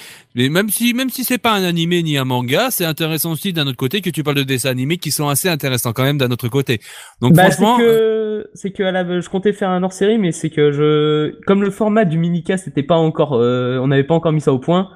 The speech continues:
Speaker 2: j'avais
Speaker 1: Mhm.
Speaker 2: déjà ça de prévu dans les cartons, donc, euh,
Speaker 1: Bah, c'est
Speaker 2: autant
Speaker 1: une
Speaker 2: m'en
Speaker 1: bonne idée
Speaker 2: servir.
Speaker 1: en tout cas. C'est une bonne idée en tout cas, je te rassure.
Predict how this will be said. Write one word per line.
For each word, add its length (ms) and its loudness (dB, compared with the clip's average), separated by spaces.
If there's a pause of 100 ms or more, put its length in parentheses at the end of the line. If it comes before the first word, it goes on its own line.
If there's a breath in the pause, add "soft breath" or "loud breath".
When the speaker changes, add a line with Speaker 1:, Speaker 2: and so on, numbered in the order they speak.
(360 soft breath)
Speaker 2:
j'avais 220 4
Speaker 1:
Mhm. 60 2
Speaker 2:
déjà 120 2
ça 140 0
de 80 -8
prévu 300 0
dans 100 -2
les 100 -2
cartons, 300 -2
donc, 240 -6
euh, 240 2 (580)
Speaker 1:
Bah, 160 0
c'est 80 2
Speaker 2:
autant 20 6
Speaker 1:
une 60 4
Speaker 2:
m'en 100 6
Speaker 1:
bonne 80 4
idée 80 2
Speaker 2:
servir. 220 2
Speaker 1:
en 40 -2
tout 100 -8
cas. 120 -16 (220)
C'est 100 0
une 100 2
bonne 140 0
idée 180 0
en 80 -2
tout 120 -6
cas, 160 -4
je 40 -10
te 80 -4
rassure. 360 -6